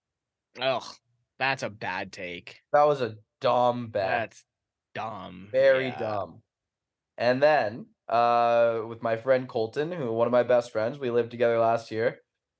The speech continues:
Speaker 2: It was, uh, twenty dollars to whoever's closer to Alexis Lafreniere's points.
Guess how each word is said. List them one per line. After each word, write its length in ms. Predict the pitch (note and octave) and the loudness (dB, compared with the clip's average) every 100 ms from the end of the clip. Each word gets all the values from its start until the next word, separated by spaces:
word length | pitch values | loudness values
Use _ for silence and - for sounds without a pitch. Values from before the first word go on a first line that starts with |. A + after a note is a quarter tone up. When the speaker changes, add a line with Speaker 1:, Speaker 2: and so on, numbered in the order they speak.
| _ | _
Speaker 2:
It 100 | B2+ | 0
was, 340 | B2+ B2+ A#2 | 4 4 4
uh, 420 | A#2+ A#2+ A#2 A2 G#2+ _ _ _ | 2 4 4 2 -2 _ _ _
twenty 340 | - D#3+ E3 | 0 2 2
dollars 500 | E3+ D3+ D#3 D3+ C#3 B2+ | 4 6 6 2 -2 -6
to 100 | B2+ | -6
whoever's 420 | C3+ C#3+ D3 C#3+ | 2 2 2 -10
closer 560 | - C3+ C3+ C3+ C#3+ | -2 2 2 0 -6
to 200 | B2+ A#2+ | -2 0
Alexis 520 | A#2 A#2+ B2 B2 C3 - | 0 2 2 0 -14 0
Lafreniere's 720 | B2+ B2 B2 A#2+ A#2+ A#2 A2 | 2 2 -2 -6 -4 -4 -6
points. 720 | - A#2 A2 G2+ - - | -2 0 2 0 -6 -20